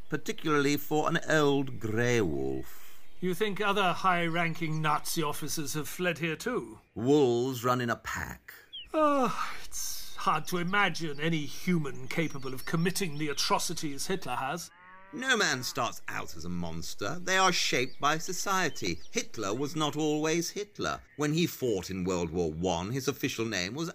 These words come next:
Speaker 1: Adolf Schicklgruber. He didn't adopt the name Hitler until he was well into his forties, when he was reinventing himself as the new face of politics in Germany.
Speaker 2: You know, I never thought the world would ever see another war, not after the First Great War.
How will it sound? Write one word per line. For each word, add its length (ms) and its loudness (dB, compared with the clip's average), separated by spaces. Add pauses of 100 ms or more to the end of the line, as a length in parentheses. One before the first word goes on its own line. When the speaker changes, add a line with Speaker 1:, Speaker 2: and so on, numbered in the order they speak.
Speaker 1:
Adolf 300 -2
Schicklgruber. 880 0 (100)
He 120 2
didn't 220 2
adopt 340 0
the 40 -2
name 280 -2
Hitler 500 -4
until 240 -4
he 80 0
was 140 2
well 200 2
into 260 -2
his 120 -4
forties, 640 -2
when 140 0
he 120 2
was 200 0
reinventing 880 -2
himself 580 -6 (140)
as 160 0
the 80 2
new 360 2
face 460 -4
of 160 -8
politics 640 -4
in 160 -6
Germany. 640 -4 (1000)
Speaker 2:
You 120 0
know, 320 4 (420)
I 280 4
never 240 2
thought 500 2
the 80 4
world 540 2
would 180 0
ever 200 2
see 340 2
another 260 0
war, 480 -2
not 220 0
after 260 0
the 100 -6
First 520 -2
Great 340 -6
War. 380 -4